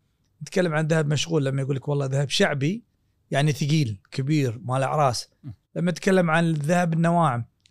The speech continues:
Speaker 1: البنات الصغار، الناعم، الخفيف، ال-، الديلي يوز. لما تقول لي ذهب إيطالي،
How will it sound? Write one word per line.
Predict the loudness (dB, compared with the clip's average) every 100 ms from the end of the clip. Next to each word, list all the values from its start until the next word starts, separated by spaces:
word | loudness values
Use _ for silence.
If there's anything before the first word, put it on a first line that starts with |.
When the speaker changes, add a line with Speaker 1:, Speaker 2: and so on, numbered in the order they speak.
| _
Speaker 1:
البنات | -4 0 2 2 0
الصغار، | -4 -4 -2 0 0 -4 -6
الناعم، | -6 -2 -2 -2 -4 -4 -6
الخفيف، | -6 -6 -2 -2 -2 -4
ال-، | -6 -4 -6 -10 _ _ _
الديلي | -4 0 2 2 2
يوز. | 2 0 -2 -8 -20 _ _ _ _ -2
لما | 0
تقول | 2 2
لي | 2
ذهب | 4 2 2
إيطالي، | 0 2 2 2 0 -6